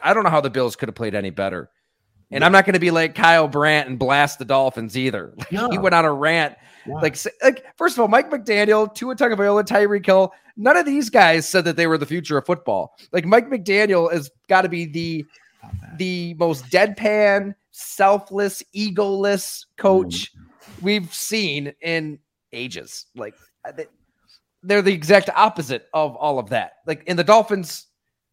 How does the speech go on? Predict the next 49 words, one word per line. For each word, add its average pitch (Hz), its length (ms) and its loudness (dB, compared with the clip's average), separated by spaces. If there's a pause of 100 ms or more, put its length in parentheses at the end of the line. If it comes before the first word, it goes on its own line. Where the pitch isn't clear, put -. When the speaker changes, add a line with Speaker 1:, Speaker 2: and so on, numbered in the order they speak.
(200)
Speaker 1:
I'm 190 160 -2
with 196 200 -6
you. 95 360 -14 (380)
They're 139 80 -8
gonna 156 120 -4
play 170 140 -6
Buffalo 151 300 -4
again. 151 260 -4
I 123 100 -6
think 170 120 -10
they're 156 100 -10
gonna 135 160 -8
see 135 160 -16
each 131 140 -12
other 120 140 -6
in 110 60 -8
the 101 80 -10
playoffs. 98 380 -8
The 113 100 -14
Dolphins 160 380 -6
are 196 40 -2
gonna 185 140 0
be 175 100 -6
fine. 98 480 -4 (200)
This 143 140 -8
Speaker 2:
Yeah, 151 80 6
Speaker 1:
is - 0 -
a 147 40 10
Speaker 2:
they're 143 80 10
gonna 156 120 4
be 147 120 6
Speaker 1:
juggernaut, 147 240 0
Speaker 2:
fine. 80 80 -10 (300)
They're 110 120 -4
gonna 123 80 -2
be 117 120 -2
Speaker 1:
which 170 180 4
Speaker 2:
fine. 85 160 -4 (300)
Speaker 1:
speaks - 480 -6
to 175 80 2
how 165 560 0 (960)
just - 160 -16
exceptional 156 840 -2
of 147 100 2
a 139 60 -2
game 139 340 -2
this 127 140 -6
Bills 123 280 -4
defense 110 600 -8